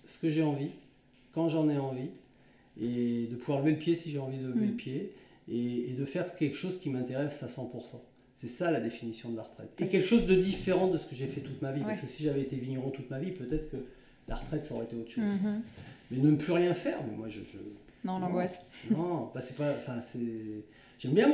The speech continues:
Speaker 1: reposer, j'aime bien prendre un bouquin, écouter de la musique, aller me balader, faire des randos et tout. Mais je peux pas faire ça toute la semaine. <laughs>
Speaker 2: On a fait le tour, euh, assez rapidement.
Speaker 1: <laughs> Je peux pas,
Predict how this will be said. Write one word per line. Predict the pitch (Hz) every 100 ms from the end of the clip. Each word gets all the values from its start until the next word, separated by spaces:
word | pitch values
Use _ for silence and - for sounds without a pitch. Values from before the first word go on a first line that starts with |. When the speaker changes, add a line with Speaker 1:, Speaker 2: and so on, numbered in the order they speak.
| 254
Speaker 1:
reposer, | - 190 185 208 220
j'aime | 165 131
bien | 143 175
prendre | 160 143
un |
bouquin, | 131 127 151 160 165
écouter | 147 - 123
de | 127
la |
musique, | 123 120 131 180 147
aller | 127
me | 120
balader, | 117 120 117 139 160
faire | 156 120
des | 120
randos | 120 123 135 147
et |
tout. | 240 302 - - - -
Mais | -
je | -
peux | -
pas | 113
faire | - -
ça | 127
toute | -
la | 147
semaine. | 147 143 - - - - - - -
<laughs> | - - - - - - - - - -
Speaker 2:
On | 233
a |
fait | - 208
le | 185
tour, | 220 202
euh, | 175 175 175
assez | 196
rapidement. | 160 180 175 220 269
Speaker 1:
<laughs> | 277
Je | 147
peux |
pas, | 165